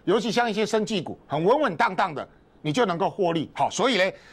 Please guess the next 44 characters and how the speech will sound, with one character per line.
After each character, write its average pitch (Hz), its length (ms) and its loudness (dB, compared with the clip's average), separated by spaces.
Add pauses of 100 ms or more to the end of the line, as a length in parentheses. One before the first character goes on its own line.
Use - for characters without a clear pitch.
(100)
当 254 200 2
初 247 320 -2
一 233 100 0
月 247 160 4
二 226 80 2
十 190 140 -6
六 220 200 2
号、 196 300 4
一 240 100 -6
月 254 320 2
二 240 160 2
十 262 220 -6
六 208 280 0 (340)
跟 240 140 2 (140)
礼 165 120 -2
拜 233 180 4
五 165 100 -2
嘛， 120 140 -2
上 233 160 2
礼 156 80 -4
拜 208 180 4
五 147 80 0 (160)
到 208 180 4
礼 147 100 -6
拜 214 240 2
一， 220 240 -2
我 139 100 -2
就 156 60 -2
跟 196 100 0
大 202 80 2
家 196 80 2
讲， 147 180 -4 (360)
后 247 180 4
面 247 120 0
的 208 60 2
股 139 120 -8
票 196 160 2
准 139 160 -6
备 185 100 0
走 131 160 -4
攻 156 200 -2
击 123 160 -6
了。 110 120 0
好， - 220 0